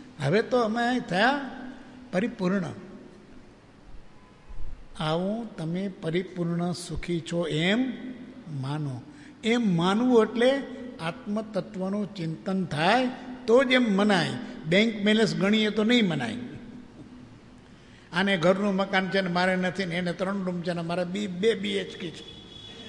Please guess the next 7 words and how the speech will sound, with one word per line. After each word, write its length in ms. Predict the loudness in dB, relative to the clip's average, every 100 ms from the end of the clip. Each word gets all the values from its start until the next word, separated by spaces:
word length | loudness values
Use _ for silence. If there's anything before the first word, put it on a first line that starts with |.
| -16 -16 -16 -18 -20 -20 -14
હવે 160 | -6 0
આમાંથી 520 | 2 4 4 4 4
જ 40 | 4
નવરો 400 | 4 4 4 2
નથી 180 | 0
થતો 320 | 2 4 4 0
એ. 200 | -2